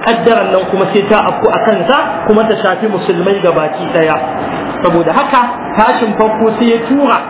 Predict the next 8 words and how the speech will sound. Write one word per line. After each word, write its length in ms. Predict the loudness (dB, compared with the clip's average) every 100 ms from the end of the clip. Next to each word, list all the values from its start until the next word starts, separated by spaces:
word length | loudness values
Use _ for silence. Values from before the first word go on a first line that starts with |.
| -10 -2
ɗan 260 | 2 4
babbansa, 560 | 4 2 2 2 2 2
wato 400 | 2 0 0 -2
Muslim 400 | 0 -2 0 0
ibn 160 | 0 -2
Aqil, 520 | -2 -2 -2 0 0 -2 -6 -8 -10 -8 -8 -8 -8 2
ya 140 | 2
je 200 | 4 2